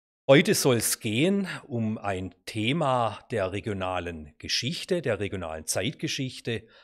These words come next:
Frauenaufbruch in der Kommunalpolitik von der Weimarer Republik bis heute an Beispielen aus dem Landkreis Sigmaringen. Als Referentin darf ich willkommen heißen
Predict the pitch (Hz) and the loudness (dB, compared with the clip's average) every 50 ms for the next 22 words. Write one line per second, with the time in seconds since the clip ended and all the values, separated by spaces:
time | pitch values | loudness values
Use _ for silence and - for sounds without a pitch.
0 | _ _ - - - 104 95 113 139 156 151 151 117 117 120 120 - - - - | _ _ -18 -6 -2 4 4 8 8 8 6 4 2 0 0 0 -2 -6 -8 -6
1 | 113 113 110 - 135 110 101 110 - - - 101 92 92 90 87 95 120 151 151 | -6 -6 -4 -6 -10 -6 -6 -6 -6 -6 -8 -8 -8 -6 -6 -2 0 0 0 0
2 | - 151 135 135 135 135 - 127 120 - _ - - - _ - - - _ _ | -2 -2 -2 -2 -2 -4 -4 -6 -6 -6 _ -20 -20 -20 _ -20 -20 -20 _ _
3 | - 120 107 104 92 - 98 104 110 113 107 101 95 92 92 92 87 98 92 - | -4 2 2 2 2 2 0 0 0 0 0 0 0 -2 -2 -4 -4 -6 -4 -4
4 | 101 - - 127 135 - - - 95 - - 85 87 92 104 131 139 - 156 139 | -8 -6 -4 -6 -6 -6 -8 -8 -6 -6 -6 -4 -2 0 0 0 0 0 0 -2
5 | 123 - - - _ _ - _ 113 104 95 - - 92 104 107 - - - - | -2 -2 -10 -20 _ _ -18 _ -10 -10 -6 -4 -4 -2 -2 -2 -4 -4 -4 -4
6 | 127 120 117 117 113 110 104 104 104 - _ _ 101 104 107 - - 110 95 98 | -4 -2 0 -2 -2 -2 -2 -6 -8 -12 _ _ -6 -6 -4 -4 -4 -4 -2 -2
7 | 98 101 - - 104 101 101 - - 127 120 - 120 98 80 76 71 76 65 - | -4 -4 -4 -2 -2 -2 -2 -2 -2 -2 -2 0 -2 -2 -4 -8 -12 -16 -20 -20
8 | _ _ _ _ _ _ _ _ _ _ _ _ _ 95 92 - - 110 95 - | _ _ _ _ _ _ _ _ _ _ _ _ _ -6 -6 -2 -2 -2 -2 -2
9 | 98 82 82 101 127 190 190 202 180 165 165 165 151 127 - 107 98 92 - 110 | -4 -2 0 0 0 0 0 0 0 0 0 -2 -4 -6 -2 -2 -2 -2 -4 -8
10 | - - 104 95 - - 104 98 127 151 160 143 135 117 110 110 107 - - 110 | -6 -6 -6 -6 -4 -4 -4 -2 -2 -2 -2 0 0 2 2 0 0 -2 -4 -4
11 | 107 98 95 - | -6 -6 -8 -12